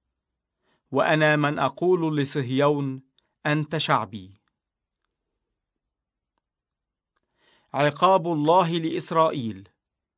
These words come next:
استيقظي، استيقظي، انهضي يا قدس.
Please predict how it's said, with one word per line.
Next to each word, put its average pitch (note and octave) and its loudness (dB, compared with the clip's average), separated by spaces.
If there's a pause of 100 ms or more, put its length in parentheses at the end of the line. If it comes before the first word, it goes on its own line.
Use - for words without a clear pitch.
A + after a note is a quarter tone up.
(2500)
استيقظي، F3 -2
استيقظي، D3 -4 (1200)
انهضي D#3+ 0
يا B2+ 2
قدس. - -10